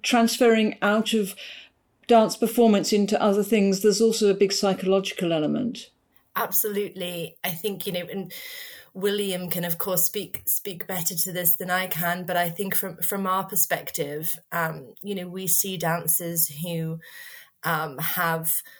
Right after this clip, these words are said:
Speaker 2: started thinking about, you know, this profession, as William said earlier, from a very early age and have had to have been very, very single-minded in order to,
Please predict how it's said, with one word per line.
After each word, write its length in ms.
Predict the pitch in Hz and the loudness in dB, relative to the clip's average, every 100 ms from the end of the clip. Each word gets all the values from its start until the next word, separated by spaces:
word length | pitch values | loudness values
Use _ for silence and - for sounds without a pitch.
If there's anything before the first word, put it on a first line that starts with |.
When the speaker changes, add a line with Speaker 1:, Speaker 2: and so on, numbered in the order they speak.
| _ _ - | _ _ 0
Speaker 2:
started 480 | - 226 208 - - | 0 2 0 -2 -2
thinking 500 | - 214 226 214 202 | 0 0 0 0 -2
about, 440 | 170 160 156 - 196 | 0 2 0 -4 -8
you 100 | 190 | -4
know, 120 | 170 | -2
this 320 | 165 165 - | 0 2 2
profession, 680 | - - 165 175 170 - 165 | 0 -4 -2 0 0 0 -2
as 200 | 156 - | -2 0
William 280 | 165 165 160 | -2 0 0
said 240 | - 165 | 0 2
earlier, 300 | 165 170 170 | 2 0 0
from 160 | 160 165 | -2 -2
a 100 | 156 | -2
very 460 | 156 160 160 160 160 | 0 0 0 0 0
early 280 | 156 160 | 0 0
age 340 | 156 160 160 156 | 0 0 -2 -2
and 100 | 156 | -4
have 100 | 151 | -4
had 260 | - - - | -6 -6 -6
to 120 | - 170 | -4 -2
have 200 | 165 160 | -4 -2
been 240 | 165 160 | -2 0
very, 440 | 160 165 165 160 165 | 0 0 2 2 0
very 280 | 160 156 160 | -2 -2 2
single-minded 1080 | - 175 165 160 160 160 170 170 160 143 | 0 0 -2 0 0 0 0 -2 -2 -2
in 160 | 151 156 | -2 0
order 320 | 156 156 160 | -2 -2 -4
to, 640 | 156 - 170 156 147 143 | -2 -4 -2 -4 -6 -10